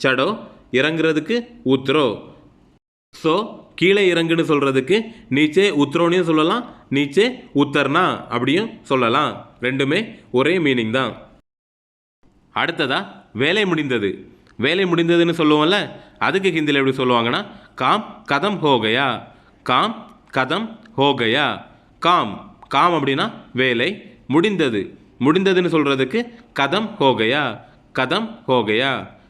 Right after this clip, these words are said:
வேலை முடிந்ததுன்னா காம் கதம் ஹோ கயா அப்படின்னு சொல்லலாம். கடைசியா வீட்டுக்கு போகலாம். வீட்டுக்கு போகலாம் அப்படின்னு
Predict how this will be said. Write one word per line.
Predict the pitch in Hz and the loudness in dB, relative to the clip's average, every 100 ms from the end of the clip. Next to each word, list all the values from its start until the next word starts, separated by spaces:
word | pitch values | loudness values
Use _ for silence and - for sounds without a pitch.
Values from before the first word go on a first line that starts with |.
| _ | _
வேலை | 117 139 151 | -2 0 0
முடிந்ததுன்னா | 147 147 147 147 147 220 233 - - - | 0 -2 0 0 0 -2 -6 -18 -12 -4
காம் | 151 233 - - - | -2 -2 -8 -20 -6
கதம் | 139 135 196 220 - | -4 -2 -4 -6 -4
ஹோ | 143 131 107 | 2 2 2
கயா | 101 139 120 - - 113 | 0 -2 -4 -8 -8 -6
அப்படின்னு | 117 127 139 220 - - - | -2 -2 -2 -6 -10 -20 -2
சொல்லலாம். | 135 113 120 143 110 80 - _ _ _ _ _ _ _ _ _ _ _ - | 0 2 0 0 -4 -10 -20 _ _ _ _ _ _ _ _ _ _ _ -6
கடைசியா | 131 165 160 139 202 - - - | -4 -2 -2 -2 -4 -12 -20 -2
வீட்டுக்கு | 151 202 202 165 | -2 0 0 2
போகலாம். | 147 127 104 82 - - _ _ _ 127 | 2 2 -2 -6 -16 -20 _ _ _ 0
வீட்டுக்கு | 208 202 190 170 | 0 0 -2 0
போகலாம் | 160 151 147 131 | 2 2 2 0
அப்படின்னு | 127 139 | 0 0